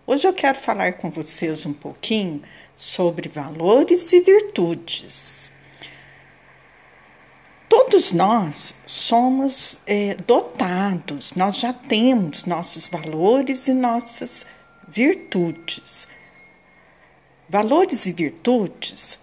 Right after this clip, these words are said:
são a-, atitudes, ações que cada ser humano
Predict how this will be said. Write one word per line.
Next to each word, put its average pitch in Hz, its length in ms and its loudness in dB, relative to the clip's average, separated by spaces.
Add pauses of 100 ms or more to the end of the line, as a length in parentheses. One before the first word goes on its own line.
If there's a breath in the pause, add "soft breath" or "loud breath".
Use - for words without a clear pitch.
são 202 320 -2
a-, - 220 -8
atitudes, 226 1600 -2
ações 190 1200 0
que - 260 -10 (280)
cada 339 540 -2
ser - 360 -2
humano 220 500 0